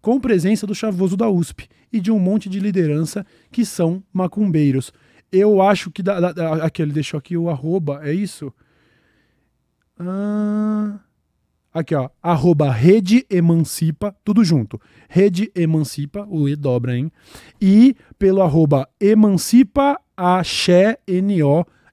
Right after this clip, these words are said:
Emancipa Axé N O, no Insta, pra lerem o manifesto. P S, já mandei no e-mail de vocês as informações do meu pai de santo, que é um homem preto, ativista,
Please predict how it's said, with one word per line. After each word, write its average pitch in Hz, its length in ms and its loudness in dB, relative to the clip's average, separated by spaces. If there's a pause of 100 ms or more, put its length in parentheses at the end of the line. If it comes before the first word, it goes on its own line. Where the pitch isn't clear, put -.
Emancipa 180 1040 0
Axé 170 760 -2
N 156 300 -4
O, 131 180 -2 (680)
no 208 220 2
Insta, 185 440 2 (200)
pra 196 160 0
lerem 175 300 2
o 190 40 -2
manifesto. 190 720 -4
P 202 80 -4
S, 170 400 0 (260)
já 214 160 0
mandei 208 220 2
no 196 80 2
e-mail 165 200 4
de 156 80 0
vocês 170 400 0
as 175 100 -4
informações 165 560 -4
do 165 80 -6
meu 185 140 -2
pai 170 160 -4
de 180 120 -6
santo, 135 360 -6
que - 60 -14
é 135 40 -8
um 120 40 -6
homem 123 200 -4
preto, 160 400 -4
ativista, 139 640 -6